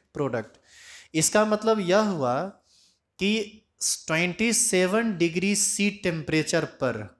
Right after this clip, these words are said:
जितना भी रिएक्टेंट मॉलिक्यूल लिया गया, उसका ज़ीरो पॉइंट ज़ीरो ज़ीरो वन परसेंट मॉलिक्यूल ऐसा है जो प्रोडक्ट में बदलने के लिए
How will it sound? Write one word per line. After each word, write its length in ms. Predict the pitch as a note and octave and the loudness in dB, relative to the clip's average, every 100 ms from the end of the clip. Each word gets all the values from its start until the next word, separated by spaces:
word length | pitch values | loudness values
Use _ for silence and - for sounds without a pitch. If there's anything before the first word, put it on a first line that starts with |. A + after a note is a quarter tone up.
| _ _ _ - _ C#3+ | _ _ _ -20 _ -6
जितना 540 | C3+ E3 G3 A3 A#3+ | -2 2 2 4 2
भी 240 | F#3+ G#3 G#3+ | 2 0 0
रिएक्टेंट 600 | G3 G3 G3 G3 G3+ F#3+ | 0 0 -2 -4 -2 -2
मॉलिक्यूल 580 | F3 E3+ F3 F3 F#3 D#3+ | -2 0 0 -2 -2 0
लिया 400 | C3+ D3 F3 F3 | 0 4 4 4
गया, 440 | C#3+ A#2 G#2+ A2 _ _ _ _ - | 2 -2 -4 -10 _ _ _ _ -4
उसका 720 | F#3 F#3+ - C#3+ A2 A2+ _ _ _ D3+ | -2 -2 2 0 0 -6 _ _ _ -14
ज़ीरो 480 | C3+ D3+ G3 A3 A3 | -4 0 2 2 0
पॉइंट 460 | A3 F#3+ G3 G3 F3 | 0 0 0 0 -4
ज़ीरो 420 | C#3 F3 F#3+ G#3 | -2 0 2 2
ज़ीरो 360 | F3+ D3+ F#3 G3+ | 0 -2 2 2
वन 440 | F#3 C#3 E3+ A#3 | 0 0 2 2
परसेंट 640 | A3+ - F#3+ F#3 G3 G3+ G3 | 0 0 0 0 -2 -2 -4
मॉलिक्यूल 720 | E3+ E3+ F3 E3+ F#3 F3 E3 D3 | -2 0 -2 -2 -2 -2 -2 -2
ऐसा 380 | D3+ D3+ G#3 | 0 2 2
है 480 | G#3+ E3+ C#3 E3 F3+ _ _ _ _ _ C#3+ | 2 2 0 -2 -6 _ _ _ _ _ -8
जो 480 | C3+ E3 E3+ A3 A3 - _ _ _ | 0 2 2 0 -4 -14 _ _ _
प्रोडक्ट 460 | - D#3+ F3 G3+ F#3 | -2 2 2 2 -2
में 260 | E3 E3+ D#3 | -2 -2 -2
बदलने 420 | C3+ C#3 C#3 C3+ | -2 -2 -2 -4
के 140 | B2+ | -4
लिए 300 | A#2+ C3 G3 | -4 -4 -4